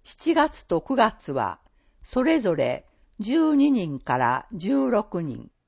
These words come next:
申し込み順。八月は、それぞれ十二人から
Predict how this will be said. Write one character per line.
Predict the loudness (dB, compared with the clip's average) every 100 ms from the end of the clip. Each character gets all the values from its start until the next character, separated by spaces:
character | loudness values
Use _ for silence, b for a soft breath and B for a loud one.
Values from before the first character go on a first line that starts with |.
| _ _ _ -2
申 | 0 0
し | -2
込 | -4 -2
み | -4
順。 | -6 -8 -8 -14 _ _ _ _ _ _ _ _
八 | -4 -4 0 0
月 | 0 -2 -2
は、 | 0 0 -4 _ _ _ _ _
そ | -2 0
れ | 2
ぞ | 0 0
れ | 0 -2 -6 _ _ _
十 | -4 0 2 2
二 | 2
人 | 2 0 -4
か | -2 0
ら | 0 0 -4